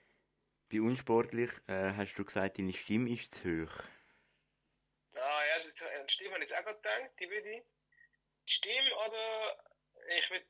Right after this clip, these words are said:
Speaker 2: meine Haarpracht, <laughs> eine Haarpracht zurückwünschen. Eins von beiden. Ja, bleiben wir da. Aber wenn ich bei unsportlich die Stimme sehe, dann sage ich bei dir etwas anderes. Dann sage ich einfach, ähm,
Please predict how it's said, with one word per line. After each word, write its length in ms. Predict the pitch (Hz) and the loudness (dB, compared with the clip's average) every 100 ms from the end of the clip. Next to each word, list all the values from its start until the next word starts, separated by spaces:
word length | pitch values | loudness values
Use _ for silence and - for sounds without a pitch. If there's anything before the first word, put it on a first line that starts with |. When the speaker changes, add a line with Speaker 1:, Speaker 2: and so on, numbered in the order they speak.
| - - - | -6 -4 -4
Speaker 2:
meine 220 | 165 156 | -4 -4
Haarpracht, 880 | 156 190 - 175 165 - - - - - - - | -2 -4 -4 -2 -2 -2 -2 -2 -4 -12 -12 -4
<laughs> 340 | - 254 220 - - - - | -2 0 -2 -4 -14 -14 -12
eine 120 | - 147 | -8 -4
Haarpracht 500 | 175 196 180 165 - | -4 -2 -4 -4 -4
zurückwünschen. 520 | 175 165 120 - 151 | -6 -6 -6 -2 0
Eins 200 | 202 226 | 0 0
von 100 | 190 | -4
beiden. 400 | 147 151 160 170 | -2 -2 -2 -4
Ja, 240 | 202 294 277 | 0 0 0
bleiben 260 | 254 226 | -4 -6
wir 100 | 214 | -8
da. 280 | 208 202 190 - _ _ _ _ | -6 -6 -8 -14 _ _ _ _
Aber 140 | - 156 | -8 -2
wenn 80 | 185 | -2
ich 80 | |
bei 60 | 185 | -2
unsportlich 460 | 240 240 226 214 196 | 0 0 0 -2 0
die 80 | |
Stimme 200 | 208 220 | 0 0
sehe, 100 | 226 | -2
dann 100 | 214 | -4
sage 180 | 190 175 | -2 -2
ich 40 | 175 | 0
bei 60 | |
dir 160 | 170 185 | 2 2
etwas 180 | 170 147 | 2 -2
anderes. 380 | 151 165 120 | -2 -2 -6
Dann 100 | - | -8
sage 160 | 143 143 | -6 -2
ich 60 | 139 | -2
einfach, 420 | 139 139 131 139 | -2 -2 0 0
ähm, 180 | 135 | -2